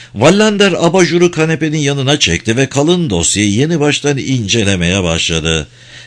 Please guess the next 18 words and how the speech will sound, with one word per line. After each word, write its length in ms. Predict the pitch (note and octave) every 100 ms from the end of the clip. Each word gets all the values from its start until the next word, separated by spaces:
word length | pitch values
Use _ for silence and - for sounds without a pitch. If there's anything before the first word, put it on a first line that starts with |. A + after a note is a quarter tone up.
| -
Bir 300 | A#2+ G3+ D#3+
casusun 680 | F3 E3 - F3 F#3 F3+ D3
varlığını 500 | D#3 D3 D#3 D3+ E3+
işaret 460 | C3 A#2+ A#2+ A#2+
eden 260 | E2 F2+ G#2
olası 460 | A2+ C#3 C3 C#3+ C#3
her 240 | F#3 D#3+
notta 360 | C#3 C3+ C#3 C#3
şöyle 420 | E3 F3+ C#3+ C#3
bir 220 | D3 G#2+
duruyordu. 760 | F#2+ F2+ G#2 F2 D#2 E2+ E2+ - - - - - -
Belki 440 | F2 F2 G#2 F2+
bu 140 | F2+
bir 220 | F#2+ F#2+ F#2
başka 320 | G#2+ - C#3+
sorunun 480 | A#2 B2+ C3+ F#3+ F3
da 120 | A2+
cevabıydı. 840 | G2 F#2 F2+ E2 E2 D2+ D2+